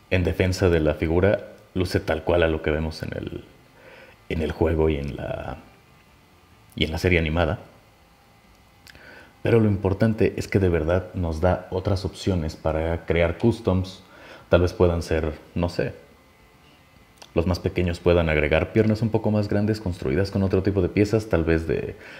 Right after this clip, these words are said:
tal vez de Technic, tal vez las piezas convencionales pueden tener aquí el, no sé, la parte superior de un, de un cyborg, un, un personaje inventado un poco más, un poco más grande. En fin, creo que es bastante versátil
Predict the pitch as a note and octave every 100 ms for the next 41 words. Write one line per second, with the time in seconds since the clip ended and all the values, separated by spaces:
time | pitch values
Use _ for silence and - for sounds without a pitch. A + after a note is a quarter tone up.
0 | - - F2+ F2+ D#2+ - F#2 G2 G2 -
1 | E2 D#2+ E2 D#2 - D#2+ - C#2+ - -
2 | - D2 C2 - D#2 F#2 G2+ - E2+ E2
3 | E2 E2 E2 - D#2 D#2 D2 - - -
4 | F2+ F#2 E2 - E2 - F#2 E2 D#2+ D#2
5 | D2+ D2+ D2+ E2 - - - - - F2
6 | E2 F#2 G2+ F#2 F#2+ - F2 E2+ E2 -
7 | - E2+ - - - - F2 D#2+ E2+ E2
8 | E2+ C#2+ - - - _ _ _ _ -
9 | F#2 D#2+ D2+ F#2 D#2+ D#2+ - - D2 D#2
10 | - - - - - - - - - F#2+
11 | F2 E2+ F#2 F#2+ G2 - G2 C3 C3+ C3+
12 | C3+ C3+ A#2 - A2 G#2 G#2 F2+ - F2+
13 | F2 F#2+ F#2 F#2+ F2+